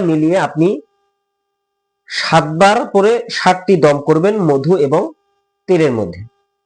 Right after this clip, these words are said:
কিরকম ভাবে বিসমিল্লাহ মিলিয়ে পড়বেন আমি আপনাদেরকে পড়ে শোনাচ্ছি। বিসমিল্লাহির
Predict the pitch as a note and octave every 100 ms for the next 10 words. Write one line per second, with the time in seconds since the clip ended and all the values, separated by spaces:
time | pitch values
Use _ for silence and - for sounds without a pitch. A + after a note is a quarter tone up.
0 | _ _ _ _ - E3 E3 F3+ F3 F3+
1 | G#3+ C#4 _ _ _ B2 C3+ D#3 D#3+ D#3+
2 | D#3 D#3 D#3+ E3 D#3 D3+ E3+ - _ _
3 | _ _ _ _ - C#3+ D#3+ D3+ - C3+
4 | C3+ D3 C#3 C3+ C3 A#2 G2+ F2 E2+ _
5 | _ _ _ _ _ _ G4+ G4+ G4+ G4+
6 | _ _ _ _ _ _ _ A#2+ C3+ -
7 | E3 E3 E3+ F3 F3 E3